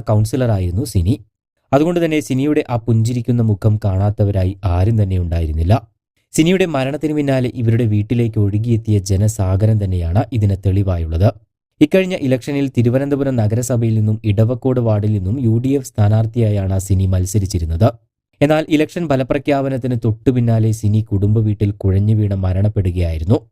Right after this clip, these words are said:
വെറും ഇരുപത്തിയാറ് വോട്ടുകൾക്കാണ് സിനി ബി ജെ പി സ്ഥാനാർത്ഥിയുമായി പരാജയം ഏറ്റുവാങ്ങിയത്. എന്നാൽ സിനിയുടെ അതേ പേരിൽ അവിടെ മത്സരിച്ച അപര സ്ഥാനാർത്ഥികൾ ചേർന്ന് നേടിയത് നാൽപത്തിനാല് വോട്ടാണ്. ഒരുപക്ഷേ ആ വോട്ടുകൾ സിനിക്ക് ലഭിച്ചിരുന്നെങ്കിൽ അവിടെ അവർ ജയിച്ചേനെ. ആരോഗ്യ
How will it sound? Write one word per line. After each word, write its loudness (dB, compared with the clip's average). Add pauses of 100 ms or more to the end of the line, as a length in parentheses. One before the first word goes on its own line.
(460)
വെറും 4
ഇരുപത്തിയാറ് 0
വോട്ടുകൾക്കാണ് 0
സിനി 0
ബി 2
ജെ 2
പി -2
സ്ഥാനാർത്ഥിയുമായി 0
പരാജയം 0
ഏറ്റുവാങ്ങിയത്. -2 (480)
എന്നാൽ 2
സിനിയുടെ 0 (140)
അതേ 2 (100)
പേരിൽ 0 (120)
അവിടെ 2
മത്സരിച്ച 0 (200)
അപര 2 (100)
സ്ഥാനാർത്ഥികൾ 0
ചേർന്ന് 0
നേടിയത് 0 (160)
നാൽപത്തിനാല് 0
വോട്ടാണ്. 0 (420)
ഒരുപക്ഷേ 2 (180)
ആ 0
വോട്ടുകൾ 0 (100)
സിനിക്ക് 0
ലഭിച്ചിരുന്നെങ്കിൽ 0
അവിടെ -2 (140)
അവർ 2 (100)
ജയിച്ചേനെ. 0 (420)
ആരോഗ്യ 0